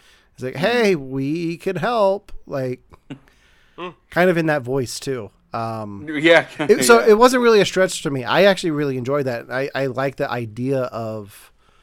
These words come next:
Speaker 1: them working together with the humans to f-, destroy them once and for all.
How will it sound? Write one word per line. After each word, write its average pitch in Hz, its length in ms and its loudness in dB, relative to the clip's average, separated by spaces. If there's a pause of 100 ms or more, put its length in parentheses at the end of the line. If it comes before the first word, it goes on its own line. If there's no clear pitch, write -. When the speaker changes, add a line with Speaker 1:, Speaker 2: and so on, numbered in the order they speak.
(720)
Speaker 1:
them 123 440 -6
working 135 400 -6
together 117 400 -6
with 107 160 -12
the 113 60 -12
humans 107 560 -12
to 98 540 -10 (340)
f-, - 280 -20 (120)
destroy 107 480 -10
them 98 440 -10
once 101 180 -12
and 101 120 -16
for 90 220 -12
all. 76 260 -8